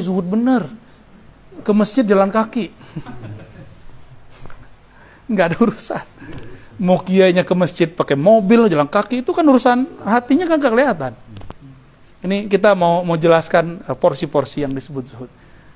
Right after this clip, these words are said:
Maka zuhud dibagi dua, ya. Az-zuhdu anid dunya. Yang kedua, az-zuhdu anid dunya wal akhirah.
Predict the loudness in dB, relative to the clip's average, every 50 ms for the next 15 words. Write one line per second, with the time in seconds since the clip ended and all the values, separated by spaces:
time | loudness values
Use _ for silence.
0 | -18 -14 0 2 2 2 4 2 4 4 4 4 2 -2 -2 -2 -2 0 0 -2
1 | -2 -2 -2 -2 -2 0 2 2 2 0 -2 -6 -10 -10 -12 -14 -18 -20 -20 -20
2 | -20 -20 -20 -20 -20 -20 -20 _ -8 -6 -6 -4 -4 -4 -4 -4 -4 -4 -2 -2
3 | -2 -2 -4 -6 -4 -4 -4 -4 -2 -2 -4 -4 -4 -4 -8 -10 -16 -20 -20 -20
4 | -20 _ _ _ _ _ _ _ _ _ _ _ _ _ -20 -20 -18 -10 -10 -8
5 | -8 -6 -6 -2 0 2 2 2 0 -2 -6 -14 -18 -20 -10 -6 -6 -6 -4 -2
6 | -2 -2 -2 -2 -4 -4 -6 -6 -6 -6 -6 -8 -8 -6 -4 -4 -4 -2 -2 -2
7 | 0 0 0 0 -2 -4 -4 -6 -8 -8 -8 -10